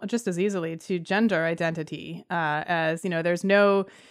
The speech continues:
there's, there's no chromosome, there's no allele that every person who identifies as female, and, you know, even if you decide that you are going to do the identifying for them, I mean, you can't pick. It's not external genitalia.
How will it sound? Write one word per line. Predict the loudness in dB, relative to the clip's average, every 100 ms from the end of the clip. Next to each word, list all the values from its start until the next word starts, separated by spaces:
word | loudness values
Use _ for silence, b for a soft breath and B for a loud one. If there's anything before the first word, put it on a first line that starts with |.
| b b b b -20
there's, | -6 4 6 6
there's | 6 4 8
no | 8 8
chromosome, | 4 4 6 6 6 6 6
there's | 4
no | 2 4
allele | 2 4 4 4
that | 4 2 2
every | 2 4 4
person | 2 0 0 0 0
who | 0 0
identifies | 2 0 0 0 0 -2
as | -8
female, | -6 -4 -2 -2 -2 -4 -4
and, | -2 0 -2 -6 -6
you | -4
know, | -2 -2
even | 0 2
if | 2 0
you | -2
decide | 0 2 4 4 2
that | -4
you | -4 0 2
are | 2
going | 0 -2
to |
do | 0 0
the | 0
identifying | 0 -2 -4 -4 -4
for | -8 0 4 4
them, | 2 -2 -6 -4
I | -2
mean, | 0
you | -2
can't | 2 4 4
pick. | 2 2 2 0
It's | -2
not | 0 0 0
external | -4 -2 -2
genitalia. | 0 -2 -4 -4 -4 -6